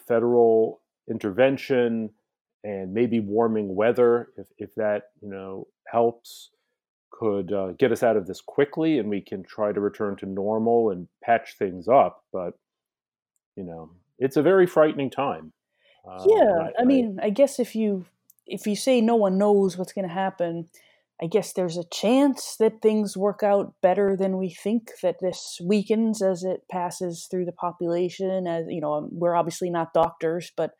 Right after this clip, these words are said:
Speaker 2: that happens sometimes, or we get a vaccine up much more quickly than the government saying, you know, twelve to eighteen months. Uh, but, I mean, there's certainly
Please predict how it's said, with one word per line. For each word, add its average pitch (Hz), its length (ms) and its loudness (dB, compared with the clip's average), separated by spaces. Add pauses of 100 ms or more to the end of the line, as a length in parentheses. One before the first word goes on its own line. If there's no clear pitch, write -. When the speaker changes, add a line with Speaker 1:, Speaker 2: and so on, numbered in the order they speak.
(520)
Speaker 2:
that 185 220 0 (180)
happens 175 520 -4
sometimes, 185 720 -2
or 175 160 2
we 175 100 2
get 175 200 2
a 170 80 2
vaccine 175 600 -2
up 165 300 -4
much 165 240 -6
more 170 180 -4
quickly 175 560 -4
than 165 200 -2
the 165 180 0
government 160 540 -6
saying, 165 500 -4
you 160 80 -2
know, 151 160 -4
twelve 156 360 -6
to 160 80 -6
eighteen 156 440 -8
months. 151 400 -8
Uh, 147 320 -4 (680)
but, 175 280 0
I 180 120 2
mean, 175 180 -2
there's 170 180 -2
certainly 165 480 -4